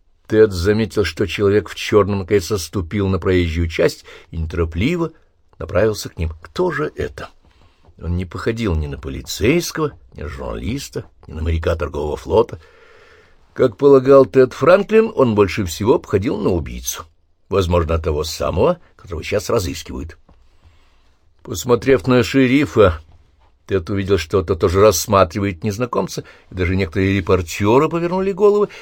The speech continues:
и уставились на этого странного человека. Хейзен вынул из кармана рубашки пачку сигарет —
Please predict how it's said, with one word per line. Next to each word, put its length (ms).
и 80
уставились 680
на 80
этого 420
странного 800
человека. 560
Хейзен 360
вынул 240
из 100
кармана 360
рубашки 400
пачку 440
сигарет — 540